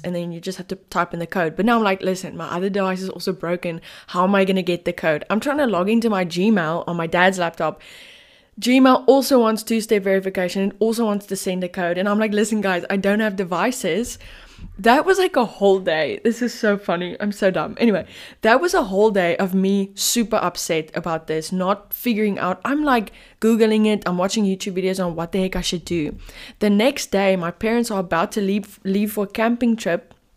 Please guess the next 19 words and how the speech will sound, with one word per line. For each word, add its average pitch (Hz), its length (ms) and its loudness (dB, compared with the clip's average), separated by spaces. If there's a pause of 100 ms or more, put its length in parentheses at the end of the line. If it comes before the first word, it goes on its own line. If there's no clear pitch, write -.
(440)
And 214 100 4
I'm 214 120 6
like, 214 160 4
"Listen, 202 400 0 (300)
I 202 80 -4
have 220 260 0
to 226 80 -6
get 226 260 -2
this 233 120 -4
sorted. 233 440 2
Otherwise, 208 300 2
I'm 202 140 -2
without 202 280 0
a 208 60 -6
phone 190 240 -2
for 196 160 -4
another 170 300 -4
whole 175 180 -6
weekend." 170 480 -8